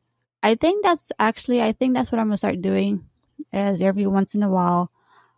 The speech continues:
I'll bring up frequently asked questions, frequently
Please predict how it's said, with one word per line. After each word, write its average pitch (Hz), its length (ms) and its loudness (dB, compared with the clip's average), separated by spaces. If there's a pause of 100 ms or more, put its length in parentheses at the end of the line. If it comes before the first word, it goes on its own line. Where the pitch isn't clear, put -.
(340)
I'll 185 460 4
bring 196 340 -2
up 185 240 0
frequently 196 560 -2
asked 196 300 -2
questions, 180 920 -4
frequently 220 840 0